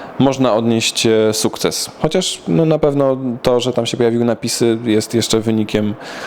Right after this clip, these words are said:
no, innych działań, tak? Znaczy innych, e, in-, inne, inne są także tego przyczyny, no, bo gdyby to się biznesowo zupełnie nie opłacało, to prawdopodobnie by tego nie zrobiono. No, ale na pewno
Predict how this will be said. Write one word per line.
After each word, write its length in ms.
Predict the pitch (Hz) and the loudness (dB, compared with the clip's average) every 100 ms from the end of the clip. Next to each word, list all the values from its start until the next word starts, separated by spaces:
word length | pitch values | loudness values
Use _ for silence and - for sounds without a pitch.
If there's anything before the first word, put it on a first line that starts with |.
| - - - - - | -14 -14 -16 -6 0
no, 140 | 117 113 135 | 2 2 0
innych 340 | 143 127 120 - | 2 4 2 2
działań, 500 | 117 107 101 98 92 | 2 4 2 0 0
tak? 200 | - 131 | -2 0
Znaczy 200 | 117 127 | -2 2
innych, 500 | 135 131 127 - - | 4 4 2 0 0
e, 320 | 113 110 113 | 2 2 2
in-, 240 | 135 131 131 | 2 2 2
inne, 260 | 139 143 139 | 2 2 4
inne 300 | 135 135 123 | 4 2 2
są 180 | 120 110 | -2 -2
także 220 | 107 113 | -2 0
tego 200 | 113 113 | 0 -2
przyczyny, 460 | - 117 113 104 | -4 -2 0 0
no, 120 | 98 95 | -4 -2
bo 140 | 98 | -4
gdyby 240 | 104 107 | -2 -2
to 60 | 104 | -2
się 140 | - | -2
biznesowo 580 | 104 107 107 110 104 104 | -4 -2 0 0 0 -2
zupełnie 340 | 104 104 107 107 | -2 -2 0 2
nie 100 | 107 | 0
opłacało, 520 | - 98 98 104 117 | 0 -2 0 0 0
to 180 | 110 110 - - - 139 - - | -2 -6 -10 -20 -14 -14 -10 -2
prawdopodobnie 420 | 113 117 113 117 | -2 0 0 0
by 60 | |
tego 180 | 113 117 | -2 0
nie 120 | 117 | 2
zrobiono. 400 | 110 120 104 90 - | 2 2 0 -2 0
No, 140 | 185 | 2
ale 160 | 285 285 - - - - | 2 0 -8 -16 -6 -2
na 120 | 127 | 2
pewno 460 | 139 135 131 127 | 2 2 0 0